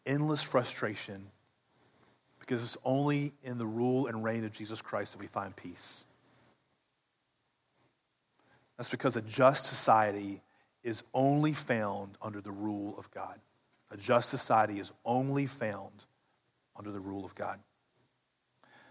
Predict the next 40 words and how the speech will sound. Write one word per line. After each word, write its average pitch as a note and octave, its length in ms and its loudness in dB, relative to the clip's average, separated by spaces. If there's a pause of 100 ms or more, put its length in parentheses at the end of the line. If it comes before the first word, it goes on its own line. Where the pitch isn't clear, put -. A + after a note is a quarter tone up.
(180)
I'm C3 100 0
gonna C#3+ 140 6
pray, D3 420 8
and C3 100 2
the A2 60 -2
band's B2+ 280 2
gonna B2+ 160 -2
come C3+ 200 -4
up, B2 160 4
and A#2+ 80 -4
they're A#2+ 80 0
gonna A#2 180 -4
play B2 400 4
for B2 160 -2
about A2+ 220 6
a A2 160 4 (320)
minute, C3 280 2
a A#2+ 40 -4
minute B2+ 180 4
and - 0 -
a A#2+ 40 6
half B2 320 4
or C3+ 60 2
so. C#3 360 2 (180)
I - 400 -20 (100)
wonder D3 40 8
if C#3+ 80 2
you'd C#3 160 6
take D3+ 260 2
a B2 80 8
moment C#3 440 8
just - 200 -2
to C3+ 80 8
ask C3 360 10
the C#3 60 -2
question C#3 460 4
to C3 140 -4
your, A#2 220 0
to - 200 -6
yourself, C3+ 540 2